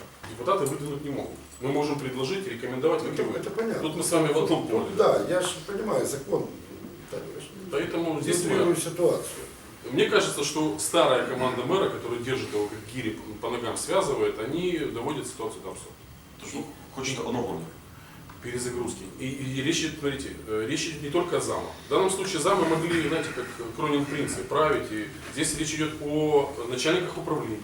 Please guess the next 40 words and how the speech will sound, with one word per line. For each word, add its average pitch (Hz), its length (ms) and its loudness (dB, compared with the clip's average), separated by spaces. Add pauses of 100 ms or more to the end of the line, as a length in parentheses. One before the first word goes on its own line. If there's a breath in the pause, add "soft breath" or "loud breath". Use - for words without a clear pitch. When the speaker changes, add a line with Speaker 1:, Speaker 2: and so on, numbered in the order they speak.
(800)
Speaker 1:
о 127 120 0 (100)
усилении. 143 600 2
Вос-, 113 220 -4
ну, 131 80 -4
давайте 185 260 4
возьмем 147 220 2
департамент 139 580 0
Ж - 100 -6
К - 180 -8
Х, - 160 -4 (600)
очаг 135 420 2
коррупции. - 420 -6 (640)
Что 156 180 -2
случилось 139 480 -4
с 110 40 -8
Молно? 92 280 -6 (600)
Она 139 160 0
сидит 143 320 -4
спокойно 127 460 -2
в 113 140 0
этом 214 240 6
же - 120 -4
помещении. 107 560 -6
Нам 139 160 0
мэр 147 160 4
пообещал, 151 480 0
он 143 80 -6
дал 175 220 6
ей 135 60 2
маленький 165 360 2
стол, 120 260 -2
маленький, 156 320 0
знаете, 160 260 -4
как - 100 -10
в - 40 -10
сказке, - 340 -6
маленький 165 300 -2
стульчик, - 400 -10
кто 143 140 -4
съел, 131 240 -6